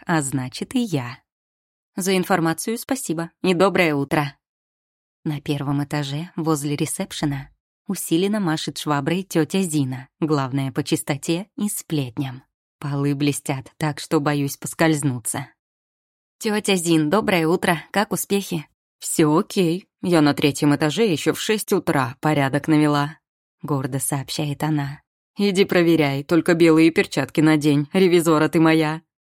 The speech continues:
Уборщица намекает на известную передачу, и я в ответ смеюсь. «Вам верю на слово, а вот Карину бы проверила», успокаиваю я тетю Зину. «Вы в курсе, что у нас новый генеральный?» «А как же.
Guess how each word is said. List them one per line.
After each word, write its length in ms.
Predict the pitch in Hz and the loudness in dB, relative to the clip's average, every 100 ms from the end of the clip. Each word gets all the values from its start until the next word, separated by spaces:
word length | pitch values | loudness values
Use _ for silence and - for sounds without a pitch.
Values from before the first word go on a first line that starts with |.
| _ - | _ -6
Уборщица 640 | 135 131 127 - 147 160 | -4 -4 -6 -6 -2 2
намекает 580 | 151 147 - 139 135 - | 4 2 0 -6 -6 0
на 200 | 165 147 | 2 2
известную 560 | 143 147 - 160 151 | 2 -2 0 0 2
передачу, 640 | 147 156 143 160 - - 135 - | 2 0 0 -4 -8 -10 -8 -2
и 80 | |
я 240 | 170 165 185 | 0 -2 -6
в 20 | |
ответ 360 | 156 147 147 - | -6 -6 -6 -2
смеюсь. 600 | 156 131 120 - - - _ _ _ _ _ _ _ | 0 0 -6 -10 -12 -14 _ _ _ _ _ _ _
«Вам 380 | 208 170 165 165 | -2 0 2 2
верю 300 | 170 170 160 | 2 2 4
на 200 | 156 156 | 4 2
слово, 420 | - 143 135 135 - | 0 -4 -4 -8 -6
а 120 | 165 | 0
вот 180 | 160 156 | 0 0
Карину 460 | - 151 151 151 170 | 0 2 4 4 2
бы 120 | 196 | -2
проверила», 760 | - 240 180 147 143 143 143 - _ _ | -2 -2 0 -2 -2 -2 -6 -12 _ _
успокаиваю 800 | 156 - 135 - 143 135 139 139 | -10 -6 -8 -4 -4 -2 -2 -2
я 220 | 139 135 | -4 -6
тетю 320 | 113 151 139 147 | -4 -4 0 -2
Зину. 440 | 139 127 131 135 _ _ _ | -2 -4 -6 -10 _ _ _
«Вы 200 | 190 175 | 0 2
в 80 | 165 | 2
курсе, 320 | - 254 - | 0 0 0
что 200 | 311 - | -2 2
у 60 | 170 | 4
нас 200 | 156 - | 4 2
новый 320 | 165 147 147 | 2 4 2
генеральный?» 800 | 139 151 165 147 131 139 139 - _ _ _ - | 2 2 2 0 -2 -2 -4 -8 _ _ _ -2
«А 200 | 277 233 | 0 2
как 260 | 165 143 | 2 0
же. 160 | 147 | 0